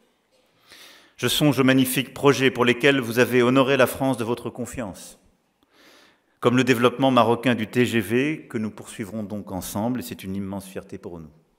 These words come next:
Je songe aussi à notre vision des industries culturelles et créatives et l'ambition que nous avons en commun d'en faire un élément central d'attractivité, mais aussi d'employabilité pour nos jeunesses.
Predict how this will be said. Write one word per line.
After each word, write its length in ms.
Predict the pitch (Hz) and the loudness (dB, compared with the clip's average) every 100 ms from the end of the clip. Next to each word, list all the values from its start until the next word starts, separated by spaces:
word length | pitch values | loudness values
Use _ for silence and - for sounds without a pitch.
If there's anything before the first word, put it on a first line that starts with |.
| _ _ _ _ _ _ - - - - | _ _ _ _ _ _ -20 -20 -20 -16
Je 120 | - | -8
songe 380 | 107 135 127 110 | -6 -2 -2 0
aussi 600 | 107 104 - 135 147 139 - - _ _ _ _ | -2 -4 -8 -8 -10 -12 -20 -20 _ _ _ _
à 60 | 101 | -6
notre 240 | 120 - | -6 -4
vision 320 | 113 131 131 | -4 -2 -4
des 160 | 139 110 | -4 -2
industries 400 | 120 120 - 131 | -2 -4 -6 -10
culturelles 580 | - 123 - 123 135 113 | -8 -10 -6 0 0 0
et 40 | |
créatives 640 | 110 - 131 131 147 131 110 | -4 2 2 2 -8 -4 0
et 40 | |
l'ambition 640 | 113 135 147 - 170 139 101 - - _ | 2 2 0 -2 -2 -2 -4 -12 -20 _
que 80 | 117 | -2
nous 180 | 123 | 2
avons 240 | 131 135 131 | 2 2 -2
en 40 | |
commun 320 | 127 151 139 | 0 2 2
d'en 120 | 120 120 | 2 0
faire 240 | - 127 | -2 0
un 80 | 123 | 0
élément 320 | 127 127 127 | 0 0 0
central 540 | - 151 - 156 143 | -2 -4 -4 -2 0
d'attractivité, 960 | 117 135 151 139 - 143 135 - 139 - - - _ | 2 0 0 -6 -10 -14 -14 -6 -6 -6 -18 -20 _
mais 100 | 117 | -2
aussi 500 | 127 123 - 165 147 | -2 -2 -6 -6 -10
d'employabilité 1000 | 104 123 117 180 170 151 135 120 107 107 | -4 -4 -2 -4 -2 -4 -6 -10 -10 -12
pour 180 | 95 92 | -10 -6
nos 80 | 98 | -6
jeunesses. 640 | 95 90 78 - - - | -4 -6 -8 -10 -14 -16